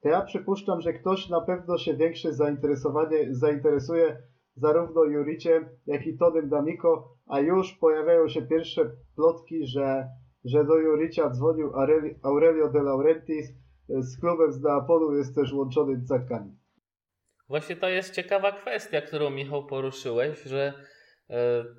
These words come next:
Speaker 2: to wypożyczanie piłkarzy ciągłe,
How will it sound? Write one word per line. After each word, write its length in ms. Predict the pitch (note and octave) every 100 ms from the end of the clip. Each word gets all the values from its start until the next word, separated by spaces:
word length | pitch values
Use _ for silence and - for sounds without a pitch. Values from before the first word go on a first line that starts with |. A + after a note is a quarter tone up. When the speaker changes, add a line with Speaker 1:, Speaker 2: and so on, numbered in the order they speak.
| _
Speaker 2:
to 120 | C#3
wypożyczanie 800 | C3+ D3 D#3 D3+ D3+ G#3+ A3 F#3+
piłkarzy 760 | - B2+ B2 B2 A2+ A2+ A2+ -
ciągłe, 600 | - B2+ A2+ G#2+ A#2 D#3